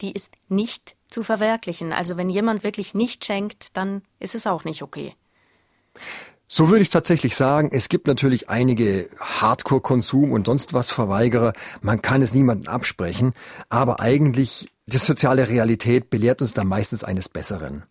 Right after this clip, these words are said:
Speaker 1: Sie haben nun so viel über Geschenke geforscht. Sie sind in diesem Sinne ein Geschenkexperte. Zum Schluss unserer Sendung würde ich Sie gerne fragen, hat sich Ihre Einstellung dem Schenken gegenüber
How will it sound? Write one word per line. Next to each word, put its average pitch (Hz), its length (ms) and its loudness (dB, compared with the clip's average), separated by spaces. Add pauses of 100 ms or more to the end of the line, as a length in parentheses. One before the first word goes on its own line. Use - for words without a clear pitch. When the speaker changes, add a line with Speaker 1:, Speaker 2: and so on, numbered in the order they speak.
(760)
Speaker 1:
Sie 247 260 0
haben 285 280 4
nun 269 260 2
so 240 180 0
viel 285 240 -6
über 226 200 -4
Geschenke 233 500 -4
geforscht. - 920 -8 (360)
Sie 220 200 -4
sind 262 420 -2
in 196 140 -4
diesem 196 240 -4
Sinne 196 240 -4
ein 180 180 -4
Geschenkexperte. 185 1300 -4 (600)
Zum 233 180 0
Schluss 247 380 0
unserer 233 340 0
Sendung 247 600 -2
würde 220 160 -2
ich - 80 -4
Sie 226 80 -6
gerne 202 240 -2
fragen, 180 340 -8
hat 220 160 -6
sich - 240 -6
Ihre 240 240 -2
Einstellung 214 800 -4
dem 180 220 -6
Schenken 214 500 -4
gegenüber 175 640 -6